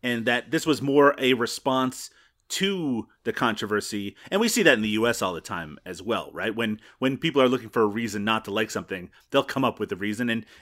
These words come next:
and I guess people kind of circle around this idea of this Pearl Harbor imitation. But it seems kind of particularly silly now in twenty twenty because Pearl Harbor,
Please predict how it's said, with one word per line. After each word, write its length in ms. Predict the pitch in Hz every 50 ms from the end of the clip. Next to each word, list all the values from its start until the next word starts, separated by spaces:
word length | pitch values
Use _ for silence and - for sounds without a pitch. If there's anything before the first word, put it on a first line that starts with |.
| _ _
and 260 | 120 127 123 110 - -
I 100 | 131 127
guess 160 | 131 127 -
people 200 | - 135 117 110
kind 180 | - - 117
of 60 | 107 -
circle 340 | - - 139 127 - 120
around 200 | 113 110 104 107
this 120 | 104 101 -
idea 380 | 104 104 98 95 101 101 101
of 140 | - 101 95
this 100 | 101 95
Pearl 300 | - - - 113 101 95
Harbor 360 | 95 104 104 95 101 95 - - - - -
imitation. 500 | 110 101 98 - - 113 110 - 107 92 - - - - -
But 100 | 151 160
it 80 | -
seems 240 | - - 202 175 -
kind 240 | - - 175 156 139
of 100 | 131 - - _ _ _ _
particularly 540 | - 147 - - 214 208 160 156 143 131 120
silly 480 | - - 139 120 117 110 110 104 - _ _ _ _ _ _ _ _
now 460 | - 131 156 165 156 113 107 107 110
in 240 | 82 113 120 110 -
twenty 280 | - - 165 135 117
twenty 320 | 107 - - 151 131 113 110
because 480 | 98 117 104 - 131 117 110 107 98
Pearl 300 | - _ - 147 127 120
Harbor, 440 | 113 131 123 117 110 113 107 104 98